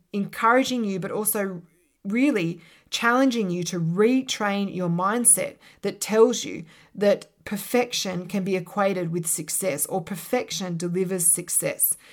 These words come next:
That's a lie that I believe for a long time that brought me undone in a lot of ways, and I don't want it to bring you undone either. So, you know, successful people are not perfect people. I know a lot of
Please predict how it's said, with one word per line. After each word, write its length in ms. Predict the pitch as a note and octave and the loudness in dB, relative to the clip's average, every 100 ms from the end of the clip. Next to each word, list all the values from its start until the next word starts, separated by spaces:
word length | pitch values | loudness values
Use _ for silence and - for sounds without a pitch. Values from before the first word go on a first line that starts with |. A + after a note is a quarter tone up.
| - - | -12 4
That's 240 | C4 - | 4 6
a 80 | E4+ | 4
lie 380 | B3 A#3 G3 F#3 | 10 12 12 8
that 160 | F#3+ - | 2 6
I 160 | F#3 | 6
believe 340 | G3+ A3 G#3+ G#3+ | 8 6 6 2
for 140 | F#3+ | 0
a 40 | E3+ | 0
long 300 | F3+ G#3 B3+ | 2 2 0
time 460 | - F#3+ D3+ A3+ - - F3+ | 0 0 0 -4 -14 -6 -2
that 80 | |
brought 240 | E3+ G#3+ A3 | 6 6 6
me 100 | G3+ | 2
undone 460 | G3 F#3 G3 F#3 | 0 4 4 4
in 80 | E3 | 0
a 40 | D#3+ | -2
lot 200 | D#3+ D#3 | 0 -2
of 80 | |
ways, 420 | C3+ A2+ F3+ A#3 - - - | -4 -4 -4 -6 -10 -18 -4
and 120 | G3 | 0
I 60 | G3 | 0
don't 380 | F3 A3 A3+ | 6 6 6
want 120 | G#3+ A3 | 2 -2
it 80 | - | -4
to 60 | |
bring 200 | G3+ F#3+ | -4 -2
you 160 | F3+ - | -2 -2
undone 480 | F3 E3+ E3 D#3+ - _ _ _ - | -2 -2 -2 -6 -10 _ _ _ 2
either. 420 | F3 E3 G#2 - - - | 4 4 -2 -10 -16 -2
So, 360 | - A3 G#3 - | 4 6 6 0
you 120 | A3 | 0
know, 200 | G#3+ F#3 | 2 2
successful 640 | - G#3+ - C4+ C#4 C#4+ - | 0 -4 4 6 6 0 -2
people 560 | A#3 A#3+ A3+ F3 D#3+ _ _ _ - | 0 -2 -2 -4 -6 _ _ _ 0
are 100 | G#3+ | 2
not 360 | A3 B3 C4 - | 6 6 4 0
perfect 580 | G#3+ G#3+ G3+ - - | 0 0 -2 -8 -10
people. 400 | - G3+ E3 D#3 - | -2 -2 -2 -6 4
I 120 | A#3 | 6
know 160 | C#4+ B3+ | 6 6
a 20 | |
lot 260 | G#3+ B3 | 6 8
of 140 | A#3 | 6